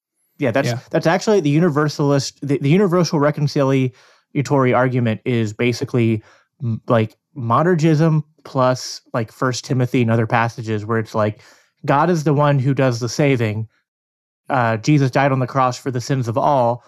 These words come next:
Speaker 1: and wants all to be saved. Therefore, all are, like, that's a very simplistic, like, summary of their
Speaker 2: Mm-hmm.
Speaker 1: argument, but that's basically the argument.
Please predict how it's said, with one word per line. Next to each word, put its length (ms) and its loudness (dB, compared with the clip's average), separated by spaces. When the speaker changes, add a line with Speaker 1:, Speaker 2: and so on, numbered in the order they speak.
Speaker 1:
and 140 -4
wants 260 0
all 140 2
to 60 -2
be 140 -4
saved. 560 -2
Therefore, 720 0
all 180 2
are, 100 0
like, 140 0
that's 140 0
a 40 4
very 140 2
simplistic, 640 -2
like, 260 0
summary 320 0
of 80 0
their 120 -2
Speaker 2:
Mm-hmm. 80 2
Speaker 1:
argument, 440 -2
but 200 -2
that's 240 0
basically 600 0
the 160 2
argument. 580 -4